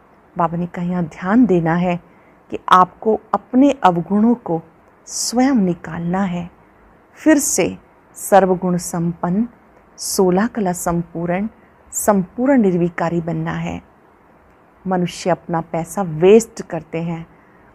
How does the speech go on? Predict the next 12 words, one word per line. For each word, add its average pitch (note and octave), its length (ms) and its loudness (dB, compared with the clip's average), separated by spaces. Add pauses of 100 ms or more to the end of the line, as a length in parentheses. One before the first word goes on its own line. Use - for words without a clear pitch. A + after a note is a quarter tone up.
(140)
आपको G#3+ 380 4
अपना A3 320 2
पैसा F3+ 540 -6 (520)
मनुष्य A#3 480 4
को B3 180 0
देवता F3 420 2
बनाने F3 360 0
की F#3+ 200 -10
सेवा E3+ 480 -2
में E3+ 160 -4
लगाना E3+ 340 -4
है, - 140 -4